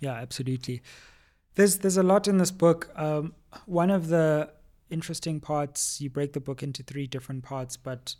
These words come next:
y-, you've got a part where you kind of survey different promises around the economy, Eskom, state-owned enterprises. I wanna come to one,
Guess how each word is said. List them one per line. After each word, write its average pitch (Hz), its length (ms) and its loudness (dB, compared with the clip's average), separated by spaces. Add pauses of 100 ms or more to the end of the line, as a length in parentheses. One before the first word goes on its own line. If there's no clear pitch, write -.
(120)
y-, 156 160 -10
you've 156 200 -8
got 180 160 0
a 185 60 -2
part 175 320 0
where 160 80 2 (100)
you 147 80 0
kind 147 220 -6
of 135 100 -8
survey 147 680 2 (760)
different 170 360 2
promises 160 480 2
around 139 220 -2
the 135 60 -4
economy, 147 800 -4 (160)
Eskom, 135 1080 -4
state-owned 143 460 -4
enterprises. 131 760 -6 (300)
I 156 60 -2
wanna 254 220 4
come 226 200 6
to 190 140 4
one, 143 520 2